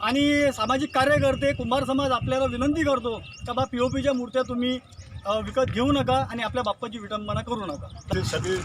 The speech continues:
Speaker 2: माननीय, सन्माननीय अपने पुलिस स्टेशन थाने के मानकर साहब, गजानन राव कोल्हे, खानजोड़े साहब, हमारे सब सावली ग्राम के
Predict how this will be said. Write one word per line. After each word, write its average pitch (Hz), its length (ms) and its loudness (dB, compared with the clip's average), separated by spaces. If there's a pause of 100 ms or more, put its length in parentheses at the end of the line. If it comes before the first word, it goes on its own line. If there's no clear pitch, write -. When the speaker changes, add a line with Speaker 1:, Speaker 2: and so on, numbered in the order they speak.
(1300)
Speaker 2:
माननीय, 190 480 4
सन्माननीय 180 580 0
अपने 180 300 0
पुलिस - 420 -4
स्टेशन 170 320 -2
थाने 160 300 -2
के 127 180 -4 (1300)
मानकर 165 340 0
साहब, 170 320 4 (1600)
गजानन 180 420 0
राव 180 120 4
कोल्हे, 170 380 0 (2500)
खानजोड़े 190 400 2
साहब, 175 360 4 (960)
हमारे 165 300 0
सब 175 180 -4
सावली 156 360 -2
ग्राम 160 300 0
के 165 260 -8